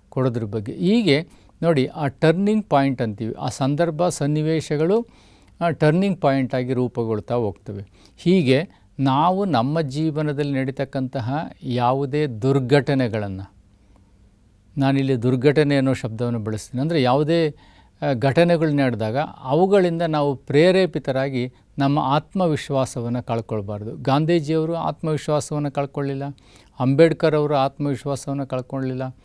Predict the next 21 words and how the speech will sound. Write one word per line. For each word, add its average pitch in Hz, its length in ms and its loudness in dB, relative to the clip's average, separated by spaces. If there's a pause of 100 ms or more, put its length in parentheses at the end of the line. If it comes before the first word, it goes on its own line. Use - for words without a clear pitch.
(340)
ಅಥವಾ 143 500 2
ಥಾಮಸ್ 143 460 0
ಆಲ್ವಾ 139 300 2
ಎಡಿಸನ್ 135 380 -2
ಇರ್ಬೋದು, 123 600 -4
ಅಥವಾ 123 640 -4 (340)
ನ್ಯೂಟನ್ 147 400 2
ಇರ್ಬೋದು, 131 380 -2
ಇವ್ರು 170 220 -2
ಯಾರೂ 190 280 2
ತಮ್ಮ 170 240 -4
ಆತ್ಮವಿಶ್ವಾಸವನ್ನು 143 1040 -2
ಕಳೆದುಕೊಳ್ಳಿಲ್ಲ. 117 760 -2 (920)
ಆ 139 300 2
ಘಟನೆ 175 600 2
ಸನ್ನಿವೇಶವನ್ನು 170 1300 2
ತಮ್ಮ 156 360 2
ಜೀವನದಲ್ಲಿ 160 600 0
ಪ್ರೇರಣೆಯಾಗಿ 175 920 4
ತೆಗೆದುಕೊಂಡು 143 680 -2 (280)
ಅವರು 143 340 4